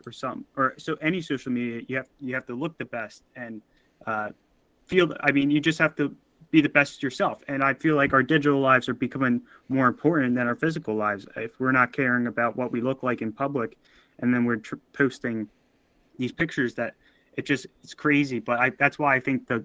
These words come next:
the future is re-, I mean, the digital metaverse is real. And then if the metaverse is gonna become more popular, I guess the crypto will flow, or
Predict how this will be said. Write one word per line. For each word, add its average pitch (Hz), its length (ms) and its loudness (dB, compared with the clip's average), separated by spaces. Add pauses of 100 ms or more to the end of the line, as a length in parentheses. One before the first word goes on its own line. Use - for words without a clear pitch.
(160)
the 123 200 2
future 147 540 2 (160)
is 127 320 -6
re-, 139 260 -4
I 120 100 -4
mean, 117 260 -2
the 113 100 -6
digital 123 580 -4
metaverse 123 460 -4
is 113 120 -16
real. 135 300 2 (400)
And 131 140 0
then 131 100 2
if - 160 -6
the 127 80 -6
metaverse 135 640 0
is 120 160 -8
gonna 117 220 -8
become 135 260 0
more 131 160 0
popular, 139 420 2
I 120 80 0
guess 117 400 -4
the - 80 -20
crypto 127 500 -2 (360)
will 117 260 -2 (340)
flow, 127 540 0
or 117 220 -2